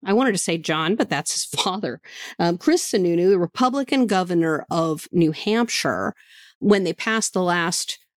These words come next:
set of abortion restrictions, said, "That's it,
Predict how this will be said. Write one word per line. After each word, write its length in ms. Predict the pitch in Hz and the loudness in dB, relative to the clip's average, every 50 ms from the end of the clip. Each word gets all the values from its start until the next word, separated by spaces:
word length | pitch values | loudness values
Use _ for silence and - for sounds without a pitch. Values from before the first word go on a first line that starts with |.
| _ - | _ -8
set 180 | - - 202 170 | -4 -2 0 0
of 100 | 170 156 | 0 0
abortion 460 | 160 170 175 170 170 170 - - 165 | -2 0 2 2 2 2 2 2 2
restrictions, 800 | 151 147 170 - - - 175 165 - - - 156 156 139 151 - - - | 2 2 2 0 -2 -4 -4 -4 -4 -4 -4 -2 -2 -2 -2 -4 -4 -6
said, 460 | - - - 202 190 190 190 185 175 - _ _ _ _ _ - | -4 -2 0 0 2 2 0 0 -2 -4 _ _ _ _ _ -2
"That's 300 | 208 233 262 262 - - | 0 0 0 0 0 2
it, 220 | 233 233 233 - | 2 2 0 -2